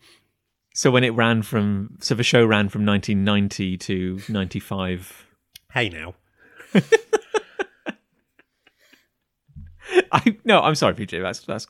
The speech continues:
Speaker 1: that's cruel of me. But look, another thing, another thing we have in common.
Speaker 2: It's
Speaker 1: Isn't it good that we do a podcast together?
Speaker 2: It's, it's why I feel most comfortable presenting in the audio format.
Speaker 1: That is true, yes. I mean, God, I mean, you'd think if, um,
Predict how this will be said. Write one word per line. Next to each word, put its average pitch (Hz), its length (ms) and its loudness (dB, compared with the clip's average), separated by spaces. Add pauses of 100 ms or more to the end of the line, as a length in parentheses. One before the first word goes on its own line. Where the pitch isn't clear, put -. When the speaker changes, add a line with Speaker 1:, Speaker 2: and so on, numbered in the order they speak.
Speaker 1:
that's - 160 -12
cruel 107 300 -8
of 98 100 -12
me. 101 120 -8 (380)
But 254 100 2
look, 262 180 -2 (220)
another 190 400 4
thing, 139 340 -4
another 147 320 -2
thing 127 220 0
we 110 100 2
have 113 180 2
in 113 100 0
common. 98 420 -4 (960)
Speaker 2:
It's 180 200 -2
Speaker 1:
Isn't 165 180 0
it 160 60 0
good 175 180 4
that 123 100 0
we 123 100 0
do 120 140 2
a 107 40 4
podcast 110 440 -4
together? 101 360 -8
Speaker 2:
It's, - 260 -6
it's - 340 -4
why 156 240 0
I 139 40 2
feel 131 240 -4
most 127 280 -4
comfortable 127 360 -6
presenting 131 480 -4
in 123 80 -4
the 127 80 -4
audio 135 320 -2
format. 147 480 -10 (1120)
Speaker 1:
That 90 160 -4
is 92 100 -6
true, 143 220 -4
yes. 123 340 -2
I 127 60 -6
mean, 120 200 -6 (760)
God, 190 180 -2
I 147 80 0
mean, 185 160 2
you'd 196 240 -4
think 330 320 -4
if, - 260 -6
um, 101 540 -6